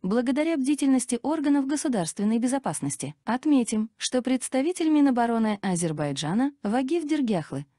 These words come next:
комментируя в четверг угрозы армянской стороны относительно атаки стратегического объекта нашей страны,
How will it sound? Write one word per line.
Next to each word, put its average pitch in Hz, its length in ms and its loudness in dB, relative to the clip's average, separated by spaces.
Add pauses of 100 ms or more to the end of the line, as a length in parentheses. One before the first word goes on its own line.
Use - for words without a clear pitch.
(140)
комментируя 311 580 2
в - 40 -10
четверг 262 460 -2
угрозы 185 500 0
армянской 175 540 -2
стороны 170 480 -2 (160)
относительно 302 800 -2 (380)
атаки 311 400 -4
стратегического 285 840 -2
объекта 214 540 -2
нашей 214 320 0
страны, 208 440 -2